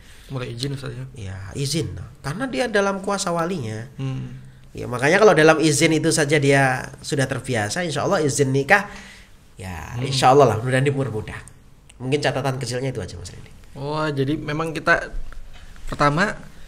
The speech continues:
Speaker 1: ketika kita punya masalah dengan orang tua ini, otomatis ini merupakan dosa yang akan berpengaruh pada hajat-hajat yang kita inginkan, Ustaz, ya?
Speaker 2: Disegerakan di dunia oleh Allah.
Speaker 1: Hmm. Dan juga buat kita yang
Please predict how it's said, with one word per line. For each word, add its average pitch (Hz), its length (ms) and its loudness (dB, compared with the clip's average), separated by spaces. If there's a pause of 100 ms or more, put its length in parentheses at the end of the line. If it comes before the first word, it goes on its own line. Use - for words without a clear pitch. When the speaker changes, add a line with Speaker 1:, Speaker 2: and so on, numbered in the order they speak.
(680)
Speaker 1:
ketika 151 240 -2
kita 156 140 0
punya 160 180 0
masalah 156 300 -2
dengan 151 160 -2
orang 151 220 -2
tua 156 100 -4
ini, 185 400 -4
otomatis - 840 -6
ini 151 200 -4
merupakan 165 340 -4
dosa 139 320 0
yang 165 140 0
akan 135 160 -4
berpengaruh 131 440 -4
pada 139 260 -4
hajat-hajat 131 460 -6
yang 147 120 -6
kita 127 140 -4
inginkan, 139 240 -4
Ustaz, 135 220 -4
ya? 127 180 -6
Speaker 2:
Disegerakan - 600 -6
di 107 100 -8
dunia 101 300 -6
oleh 82 140 -8
Allah. 98 200 -12 (120)
Speaker 1:
Hmm. 117 600 -2
Dan 127 200 -4
juga 160 480 0
buat 131 200 -2
kita 165 280 0
yang 147 200 6